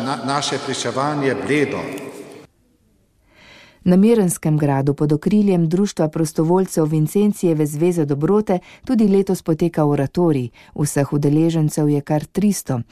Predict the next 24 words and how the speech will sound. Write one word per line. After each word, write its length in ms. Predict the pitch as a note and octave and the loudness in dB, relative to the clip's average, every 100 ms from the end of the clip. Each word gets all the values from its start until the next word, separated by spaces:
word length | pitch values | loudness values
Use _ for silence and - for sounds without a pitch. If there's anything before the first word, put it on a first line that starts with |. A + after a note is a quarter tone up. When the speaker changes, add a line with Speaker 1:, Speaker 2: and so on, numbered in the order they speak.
| - - | -20 -8
Speaker 2:
Poleg 300 | - A3+ F3 | 0 2 0
šestdeset 640 | - - D#3+ D#3+ D3 C#3+ C#3 | -2 -2 -2 0 -2 -2 -2
animatorjev, 840 | C3+ C3+ D3 E3+ F3 F3 E3+ F3 | 0 2 2 0 0 0 0 -2
ki 160 | - C#3+ | -4 -8
skrbijo 580 | - D3 C#3 E3 D3+ | -6 -6 -2 0 0
za 140 | C#3+ C#3 | 0 -4
sto 240 | - A3+ | -4 -2
osemdeset 600 | - E3+ E3 C#3+ C3+ D3 | 0 -2 0 -2 -2 -4
otrok, 400 | C3 - G3 G#3 - - - - | -6 0 0 0 -4 -20 -14 -2
pri 160 | A#3 | -2
pripravi 580 | A3 G#3+ - E3+ E3 E3+ | 2 -2 2 2 2 0
pomaga 480 | E3 D#3+ D3+ D3+ D3+ | -2 0 0 0 -2
tudi 300 | - A3+ G3 | -2 -2 -2
dvaindvajset 840 | E3 F3 F#3 E3 D3+ D3 - D3+ | 0 0 2 0 0 -2 -4 -6
družin 560 | D3 D3+ C#3 C#3 G#3 G#3+ - | -4 -2 -2 0 2 0 0
in 160 | A3+ | 0
drugih 340 | G3 D#3+ C3 - | 0 -2 -4 -6
pomočnikov. 720 | C3 C#3 - C3+ B2+ C3 A#2+ - - - - | -4 -4 -2 -4 -2 0 0 -2 -20 -8 -2
Oglasila 560 | D3+ C#3 - G#3+ G3 | 0 0 0 0 0
se 160 | F3+ G3+ | 0 0
nam 180 | F#3+ F3+ | 2 2
je 200 | E3+ E3+ - | 0 -2 -2
Andreja 420 | A3 E3 C3 B2+ | 0 0 -2 -2
Ličen. 480 | B2+ A#2 - A#2+ | -4 -4 -2 -2